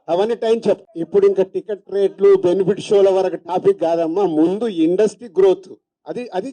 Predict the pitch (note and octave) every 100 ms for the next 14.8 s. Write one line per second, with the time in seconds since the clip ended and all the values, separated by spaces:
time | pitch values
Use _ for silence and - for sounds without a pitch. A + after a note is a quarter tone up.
0 | - B3 D#4+ F4+ - G#3 A#3+ C#4 C#4 B3
1 | F3 G#2+ _ _ _ _ _ _ E3 -
2 | _ _ _ D#3+ F#3+ F#3+ B3+ - - C4
3 | B3+ B3+ C4 A#3 A3+ A#3+ - A#3+ A3+ A#3
4 | A3+ B3+ C4 B3 C#4 C#4+ - G#3+ G#3+ D#3+
5 | F#3 G3+ A3 A3+ F#3+ G3+ A#3 A3+ A3 F3
6 | F3 D#3+ B2+ - _ _ _ C3 D3 G#3
7 | C4+ C4+ D#4+ C4 G3 F#3+ B3+ A#3 E3 -
8 | _ _ _ _ _ _ _ C#3 D#3+ B3+
9 | - C#4+ C4+ B3 A3+ G#3 A3 A#3 A3 A3
10 | B3+ B3+ A#3+ A#3+ A3 G3+ F#3+ G3 A3+ A3
11 | A3 A3+ B3 B3 A3+ G#3+ G#3 A#3+ F#3+ A3+
12 | B3 B3+ B3 - A#3+ A3+ A3+ A#3+ E3 B3+
13 | C#4 B3+ G#3 G3+ C3 _ _ _ _ _
14 | _ _ _ _ _ _ D#3 F#3+